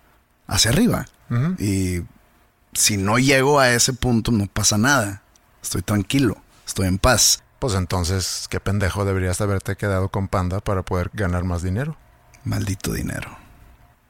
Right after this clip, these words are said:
Speaker 1: Andreas, ¿ha sido difícil emprender en México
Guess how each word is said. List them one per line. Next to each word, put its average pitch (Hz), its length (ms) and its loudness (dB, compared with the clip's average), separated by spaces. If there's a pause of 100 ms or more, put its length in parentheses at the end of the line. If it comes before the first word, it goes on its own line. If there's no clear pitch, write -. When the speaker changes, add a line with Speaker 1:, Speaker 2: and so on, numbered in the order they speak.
Speaker 1:
Andreas, 120 800 2 (600)
¿ha 143 100 2
sido 180 300 4
difícil 139 480 2
emprender 107 460 2
en 107 120 2
México 127 580 -2